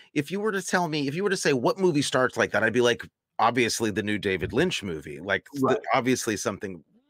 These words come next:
Speaker 1: really arty and weird and out there. But don't,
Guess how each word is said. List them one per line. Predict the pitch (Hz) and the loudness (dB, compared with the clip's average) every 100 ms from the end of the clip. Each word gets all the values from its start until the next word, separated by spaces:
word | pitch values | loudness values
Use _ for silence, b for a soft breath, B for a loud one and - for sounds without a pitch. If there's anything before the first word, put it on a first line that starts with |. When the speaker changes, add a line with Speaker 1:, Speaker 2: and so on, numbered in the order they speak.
| 311 | -8
Speaker 1:
really | 277 208 147 | -4 -2 -2
arty | 117 113 110 98 | 0 -2 0 -2
and | 92 92 | -4 -4
weird | 104 98 85 | 0 2 0
and | 87 | 0
out | 101 123 - | 0 -2 -6
there. | 90 76 - B B B B _ | -6 -8 -12 B B B B _
But | 135 - | -6 -2
don't, | 180 190 | -2 -2